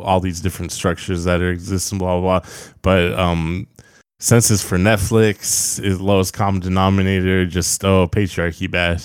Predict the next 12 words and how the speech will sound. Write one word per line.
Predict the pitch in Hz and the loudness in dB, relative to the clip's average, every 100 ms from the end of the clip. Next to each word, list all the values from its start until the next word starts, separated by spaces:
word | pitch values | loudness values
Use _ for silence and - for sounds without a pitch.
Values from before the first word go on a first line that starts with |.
| - | -8
Oh, | - 139 113 107 110 113 107 | -4 0 2 2 4 2 0
well, | 110 110 | -4 -4
what | 117 110 | 4 4
aspects | 107 104 113 104 - | 4 2 -2 -4 -4
of | 90 | -4
patriarchy | 110 104 - 98 95 104 98 90 - - _ _ - | -2 -2 2 0 0 -2 0 -2 -8 -20 _ _ -4
are, | 98 95 92 92 90 | 0 2 4 4 2
um, | 98 95 95 | 2 2 2
involved | 101 101 131 123 | 2 4 4 4
in | 98 | 2
this | 85 - | 2 0
film? | 92 82 | 0 -2